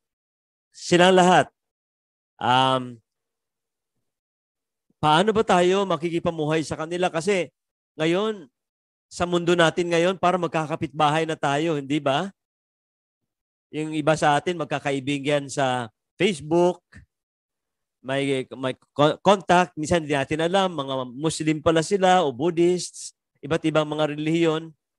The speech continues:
At, ah, kapag ka nagpo-post tayo, nakikita nila, nababasa nila. Ganun din sila pag nagpo-post sila, na, nababasa din natin. At napapanood natin sila at nakikita sa YouTube.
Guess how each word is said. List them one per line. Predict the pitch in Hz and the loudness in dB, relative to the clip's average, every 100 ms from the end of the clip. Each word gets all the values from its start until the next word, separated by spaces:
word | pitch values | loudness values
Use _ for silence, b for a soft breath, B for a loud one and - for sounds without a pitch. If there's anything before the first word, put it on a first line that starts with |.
| _ _ | _ _
At, | 147 156 - | -2 -2 0
ah, | 165 156 | 2 2
kapag | 156 156 151 | 0 -2 0
ka | 160 | -2
nagpo-post | 156 - 156 160 156 - | -2 -4 -4 -2 -2 0
tayo, | 190 180 175 156 170 185 _ _ _ _ _ _ _ _ _ _ _ _ _ - | 2 4 2 0 -2 -4 _ _ _ _ _ _ _ _ _ _ _ _ _ -4
nakikita | 196 226 208 175 151 | -4 -4 -6 0 0
nila, | 165 202 175 | 2 4 2
nababasa | 156 147 139 135 175 | 2 0 0 -2 -2
nila. | 190 196 165 | -4 0 0
Ganun | 147 156 160 | 0 -4 -6
din | 160 | -8
sila | 139 165 180 | -2 2 2
pag | 160 | 2
nagpo-post | 147 139 147 151 147 143 | -6 -6 -6 -4 -4 -2
sila, | 165 | 0
na, | 156 147 143 | 0 -2 -2
nababasa | 151 151 135 143 135 143 | 0 2 2 2 0 -4
din | 139 147 | -6 -4
natin. | 175 - 180 151 123 107 _ _ _ _ _ _ _ _ | -4 -2 -4 -4 -6 -18 _ _ _ _ _ _ _ _
At | - 151 | -6 -4
napapanood | 156 135 143 151 151 143 | -2 0 0 2 0 2
natin | 147 143 156 | -2 -2 -4
sila | 151 165 165 | 0 2 2
at | |
nakikita | - 135 135 135 143 147 | -2 -8 -10 -8 -4 -2
sa | 147 | -2
YouTube. | 147 160 - - 175 185 143 | -2 -2 -4 2 4 4 2